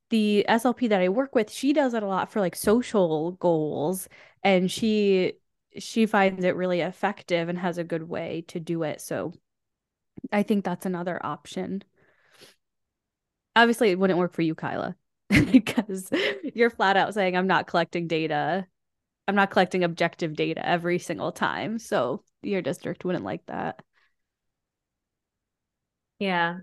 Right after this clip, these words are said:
Speaker 2: And I feel like it would be tricky for me to, or it would, I would always be wondering if the, the measure I'm using, since I'm putting
Speaker 1: Mm-hmm.
Speaker 2: so much weight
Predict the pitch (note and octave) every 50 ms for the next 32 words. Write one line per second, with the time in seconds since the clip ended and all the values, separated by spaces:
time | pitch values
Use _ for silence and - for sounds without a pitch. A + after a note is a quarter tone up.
0 | - G#3 B3+ C4+ C#4+ B3+ - - B3+ B3 B3 C#4 C4 C4 C#4 C4+ D#4 A#3 C4 C#4+
1 | B3 C4+ B3+ C4 - - A#3+ A#3 A#3+ A#3 A#3 A#3 A3+ A#3 A#3 A#3 A#3 G#3+ G#3 G#3
2 | G#3 G3+ G3+ G3+ G3+ G3 G3+ G3 - - G#3+ G3+ G3 G3 F#3+ F#3+ F3+ F3+ F3+ F#3
3 | F3+ - _ _ _ _ _ _ _ _ _ - A#3+ A#3+ F#3 G3+ A3 G#3 G3+ A3
4 | - - - - _ _ _ - A3+ A3+ A3 A3+ A3 G#3 - - G#3 G#3 G#3+ A3+
5 | A3 A3+ B3+ B3 A#3 G#3 G3+ F#3+ F#3 F#3 G3 G3 F#3 F#3 F#3 F#3 F3+ - - -
6 | F#3+ G3+ F#3 - - - - F#3 F3+ G3+ F#3+ E3+ E3+ E3+ - _ _ _ _ -
7 | G3 F#3+ F3 F3+ F3+ F3 F3+ F3+ F#3 F#3 F#3 F3+ G#3+ G3+ G#3 G#3+ G3 F#3 F3+ F3+
8 | F3 E3+ E3 E3+ F3 F3+ G3 G3+ A3 B3 C4 C#4 C#4+ C#4+ D4+ D4+ D4 - _ _
9 | _ _ G#3+ G#3 G3 G#3+ G3 G3+ A3+ A3 G#3 G#3+ A3 G#3+ A3 G3+ F#3+ F3+ F3+ F#3+
10 | G3+ G#3 G3+ G#3 G#3+ G#3 F3 - - - - - - - - _ _ _ _ _
11 | _ _ _ _ - G3+ F#3 F3+ F3 F#3 E3 F3 G3 G#3+ - -